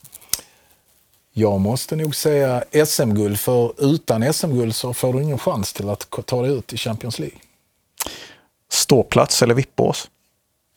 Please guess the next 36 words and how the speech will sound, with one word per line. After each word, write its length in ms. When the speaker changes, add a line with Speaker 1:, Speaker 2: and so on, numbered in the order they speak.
Speaker 1:
Jag 160
älskar 260
båda. 520
Jag 100
var, 120
som 220
jag 180
sa 200
inledningsvis, 560
uppväxt 400
på 60
ståplats, 560
men 220
ur 220
bekvämlighetssynpunkt 1500
och 420
eftersom 540
jag 140
numera 540
mer 320
befinner 400
mig 240
i, 300
eh, 360
i, 240
i 160
vipp 300
så 120
måste 320
jag 220
nog 180
säga 260
det 160
och 120
erkänna 360
det, 180